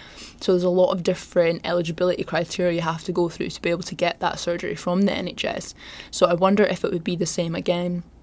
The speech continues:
whether if it's the most at-risk people or the most struggling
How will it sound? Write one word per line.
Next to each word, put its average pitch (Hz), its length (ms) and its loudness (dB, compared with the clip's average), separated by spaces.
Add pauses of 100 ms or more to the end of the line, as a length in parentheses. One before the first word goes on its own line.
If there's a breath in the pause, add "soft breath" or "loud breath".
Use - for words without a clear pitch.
(480)
whether 180 300 4
if 180 220 -2
it's - 160 0
the 180 100 -4
most 175 340 -2
at-risk 180 440 -2
people 180 360 0
or 160 120 0
the - 120 -6 (120)
most 175 500 0
struggling 175 540 0